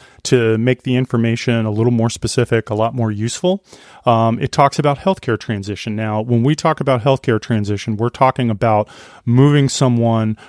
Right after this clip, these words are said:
from one healthcare setting or provider to another, and that can be very tricky. And so we feel like that this is a really good place to start, um, to,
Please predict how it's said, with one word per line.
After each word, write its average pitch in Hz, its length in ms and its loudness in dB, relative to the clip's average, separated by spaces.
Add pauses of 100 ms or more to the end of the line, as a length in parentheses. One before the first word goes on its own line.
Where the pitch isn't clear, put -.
from 120 440 2
one 127 500 2
healthcare 127 600 -2
setting 104 400 -4
or 110 400 -2
provider 110 800 0 (320)
to 123 340 2
another, 117 500 0
and 110 420 -4
that 127 340 -2
can 131 260 -2
be 113 380 0
very 113 260 2
tricky. 190 480 -4 (340)
And 120 360 2
so 123 160 2
we 123 160 0
feel 135 180 2
like 117 200 2
that 110 160 -4
this 123 200 0
is 110 80 0
a 110 60 2
really 113 340 4
good 110 380 0
place 113 340 0
to - 100 -8
start, 107 440 0 (340)
um, 101 540 -2
to, 104 560 -2